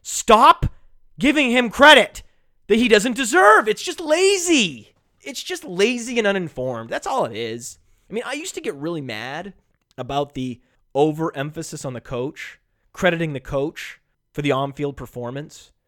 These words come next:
making the coach the crux of the argument for explaining a player's performance.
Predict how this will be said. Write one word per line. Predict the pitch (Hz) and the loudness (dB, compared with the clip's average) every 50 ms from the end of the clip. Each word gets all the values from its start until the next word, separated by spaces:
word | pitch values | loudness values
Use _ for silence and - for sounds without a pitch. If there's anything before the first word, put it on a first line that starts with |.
| _ _ _ | _ _ _
making | 131 156 175 170 185 185 | -2 -2 -2 -2 -2 -4
the | 160 | -6
coach | 139 - - - 160 160 165 - - | -6 -6 -4 -4 -4 -4 -4 -6 -12
the | - | -16
crux | 165 - - - 160 160 - - - | -16 -12 -8 -8 -8 -8 -8 -12 -14
of | 139 135 | -12 -12
the | 127 123 - | -12 -10 -10
argument | 113 120 131 131 127 143 151 160 170 - _ | -8 -8 -8 -8 -8 -10 -10 -12 -12 -14 _
for | - 139 135 | -8 -8 -8
explaining | 135 - - - - - 135 131 135 147 156 156 | -8 -8 -12 -12 -10 -8 -6 -6 -4 -6 -6 -6
a | 143 117 | -8 -10
player's | - - 135 131 131 135 131 | -10 -8 -8 -6 -6 -8 -8
performance. | - - 104 - - 120 117 131 156 185 190 - - _ | -12 -16 -18 -16 -16 -14 -12 -12 -14 -14 -16 -20 -20 _